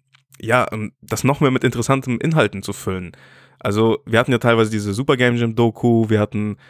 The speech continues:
ähm, diese vorproduzierten Geschichten mit dem Retro Club und sowas. Und davon würde ich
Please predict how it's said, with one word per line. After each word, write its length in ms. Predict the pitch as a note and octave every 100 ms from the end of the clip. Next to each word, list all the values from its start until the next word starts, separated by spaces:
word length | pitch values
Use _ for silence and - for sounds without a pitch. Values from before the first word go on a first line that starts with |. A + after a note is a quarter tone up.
| _ _ -
ähm, 240 | - G2+ G2
diese 160 | G2
vorproduzierten 580 | - C#3 C3 C#3 B2+ A#2+
Geschichten 320 | G#2+ A#2+ -
mit 80 | G#2+
dem 80 | G2+
Retro 260 | - -
Club 420 | A2 - A2+ A2 _ - -
und 160 | A2 G#2+
sowas. 360 | G#2+ G#2 G#2 - - - -
Und 240 | G#2+ -
davon 260 | D3+ C3+ A#2+
würde 120 | A#2
ich 200 | -